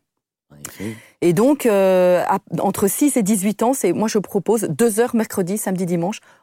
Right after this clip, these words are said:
Speaker 2: en contrôlant toujours les contenus, qu'ils soient appropriés à l'âge de l'enfant.
Speaker 1: Oui, donc vous n'êtes pas, on peut pas vous qualifier, euh, d'éradicatrice, puisque vous acceptez l'existence des écrans et leur consultation.
Speaker 2: Mais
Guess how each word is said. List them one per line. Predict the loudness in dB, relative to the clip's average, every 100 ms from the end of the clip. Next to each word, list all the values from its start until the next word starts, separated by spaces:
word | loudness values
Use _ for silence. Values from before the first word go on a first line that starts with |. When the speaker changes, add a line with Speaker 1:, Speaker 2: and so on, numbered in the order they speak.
| -4
Speaker 2:
en | -2
contrôlant | 2 2 2 2 0 0
toujours | -2 -2 0
les | -2
contenus, | -2 -4 -4 -4
qu'ils | -6 -8
soient | -8 -6
appropriés | -6 -6 -6 -4 -4 -2
à | -2
l'âge | -4 -4
de |
l'enfant. | -6 -6 -12 _ _ _ _ -2
Speaker 1:
Oui, | -2
donc | 0 -4 -6
vous | -6
n'êtes | -8 -4
pas, | -2 0 -2 -6
on | -14 -14
peut | -10
pas | -4 -4
vous | -4
qualifier, | -8 -10 -12 -16 -4 -2 0
euh, | -2
d'éradicatrice, | -2 -4 -6 -6 -6 -4 -10 -12
puisque | -20 -12
vous | -12 -10 -14 _ -6
acceptez | -6 -6 -12 -6 -6
l'existence | -6 -14 -20 -12 -12 -12 _ _ _ _ -16
des | -10
écrans | -10 -8 -8
et | -6
leur | -8
consultation. | -10 -18 -10 -10 -8 -10 -10 _ -8
Speaker 2:
Mais | -6